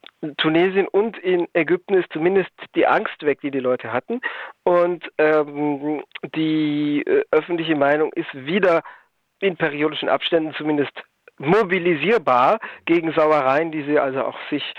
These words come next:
sicherlich nicht aufdrücken lassen würde. Und in beiden Ländern finden ja jetzt auch Wahlen statt, in Tunesien am dreiundzwanzigsten Oktober,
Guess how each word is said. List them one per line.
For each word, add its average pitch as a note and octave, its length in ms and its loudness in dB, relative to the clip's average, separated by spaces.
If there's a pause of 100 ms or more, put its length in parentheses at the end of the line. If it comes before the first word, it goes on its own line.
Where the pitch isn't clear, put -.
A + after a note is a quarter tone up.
(240)
sicherlich C#3+ 360 -2
nicht D3 300 -2
aufdrücken D3 520 -2 (240)
lassen C#3 360 0
würde. E3 380 2 (240)
Und F3 160 2
in E3 100 0
beiden F3+ 320 4
Ländern G3 300 2
finden F#3 320 -4
ja E3+ 160 4
jetzt D#3+ 200 -4
auch C3 200 -2
Wahlen E3 320 2
statt, - 320 -2
in E3 180 -6
Tunesien D#3 380 0
am C3+ 100 2
dreiundzwanzigsten B2+ 640 -2
Oktober, G#3+ 460 2